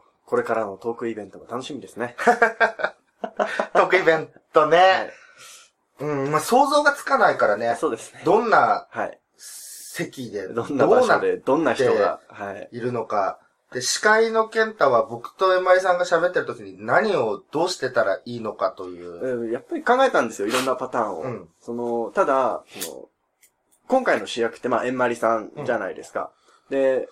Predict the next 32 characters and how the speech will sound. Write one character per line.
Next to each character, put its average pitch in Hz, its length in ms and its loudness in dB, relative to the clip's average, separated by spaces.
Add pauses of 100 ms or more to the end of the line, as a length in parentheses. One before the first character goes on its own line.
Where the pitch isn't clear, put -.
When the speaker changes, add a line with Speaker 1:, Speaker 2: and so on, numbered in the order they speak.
(120)
Speaker 1:
監 139 140 0
修 135 120 -4
の 127 100 -2
菅 135 180 0
さ 135 100 2
ん 123 60 -2
も、 120 100 -4
ま 113 260 -2
あ、 - 40 -20 (460)
主 - 200 -6
役 110 180 0
だ 104 120 -6
な - 100 -16
と - 120 -18
思 107 140 -8
い 107 60 -10
な 104 100 -10
が 107 80 -12
ら 104 80 -18
で 104 100 -20
す 90 100 -20
ね。 80 100 -16
Speaker 2:
う - 20 -18
ん - 0 -
う - 20 -20
ん。 - 40 -20 (480)
Speaker 1:
そ - 80 -20
こ 208 80 -2
に、 214 300 -12 (500)
司 - 120 -20
会 214 180 -6
が 208 200 0